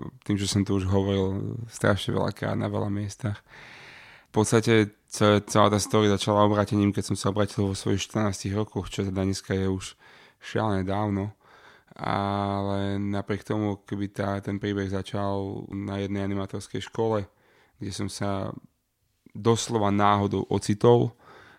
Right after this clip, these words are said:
Vôbec som nevedel, že idem na animatorskú školu. Ani som nevedel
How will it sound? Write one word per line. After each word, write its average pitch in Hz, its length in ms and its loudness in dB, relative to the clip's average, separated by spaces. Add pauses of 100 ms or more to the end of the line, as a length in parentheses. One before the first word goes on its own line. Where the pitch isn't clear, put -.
(160)
Vôbec 104 320 0
som 101 160 2
nevedel, 101 400 4
že 101 80 -6
idem 98 320 2
na 98 80 2
animatorskú 98 560 -2
školu. 120 400 2 (720)
Ani 101 240 0
som 98 160 0
nevedel 98 400 2